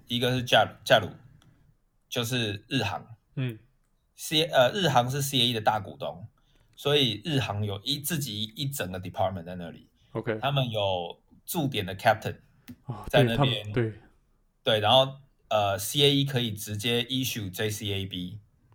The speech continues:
Speaker 1: 的，
Speaker 2: 对。
Speaker 1: 的东西在那边。
Speaker 2: 对。
Speaker 1: 好，那是 jalu。那 jalu 是薪水最高，工作时间最短，然后福利最多的，因为
Speaker 2: OK。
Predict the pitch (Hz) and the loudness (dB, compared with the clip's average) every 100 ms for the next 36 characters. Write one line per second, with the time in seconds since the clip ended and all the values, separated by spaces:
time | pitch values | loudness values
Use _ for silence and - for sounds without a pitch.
0 | - 131 104 82 78 - _ - 101 104 | -2 0 0 -2 -8 -18 _ -10 -6 -4
1 | 101 101 101 92 - - - - 113 107 | -4 -4 -4 -6 -10 -16 -18 -6 -2 -2
2 | 131 135 127 131 104 95 - _ - - | -2 -4 4 4 4 -2 -18 _ -20 -20
3 | _ 143 139 135 165 131 143 139 139 117 | _ 2 4 8 8 8 0 0 0 0
4 | 113 113 98 98 98 - 127 127 123 104 | 0 2 4 4 2 0 -2 0 -2 -4
5 | 107 107 104 80 65 - _ 95 98 110 | -4 -2 -2 -4 -10 -16 _ -4 0 2
6 | 101 92 - - - 104 107 101 90 78 | 4 0 -4 -12 -10 -6 -4 -6 -8 -12
7 | - - 123 113 113 - 110 | -14 -6 -2 -2 -4 -8 -10